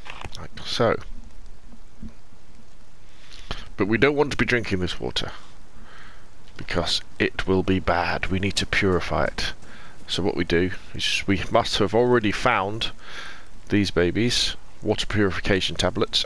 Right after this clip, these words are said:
and you can see that in the bottom right corner the combine button has appeared. So we tap that, and then on the screen we now have R two, or right trigger,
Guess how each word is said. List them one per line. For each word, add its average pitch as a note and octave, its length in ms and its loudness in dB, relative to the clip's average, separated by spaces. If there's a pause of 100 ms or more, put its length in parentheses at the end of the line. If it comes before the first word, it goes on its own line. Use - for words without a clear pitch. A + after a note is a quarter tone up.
and F#2+ 220 0
you F#2 80 0
can G2 160 -2
see G#2+ 420 4 (460)
that - 80 4
in G2 80 4
the A#2 40 -2
bottom - 200 2
right E2+ 140 2
corner A2 180 4
the G2 80 0
combine G#2+ 580 2
button F2 320 0
has E2 160 0
appeared. D#2 340 0
So D#2+ 180 0
we E2 80 -2
tap - 280 2
that, - 380 0 (440)
and F2 160 0
then F2 220 4 (120)
on E3+ 200 6
the G2 80 2
screen G2 460 2
we F2+ 80 2
now F#2+ 200 4
have F2 320 2
R G2+ 200 4
two, F2 380 2 (340)
or F2+ 80 -6
right E2 260 2
trigger, D#2+ 400 2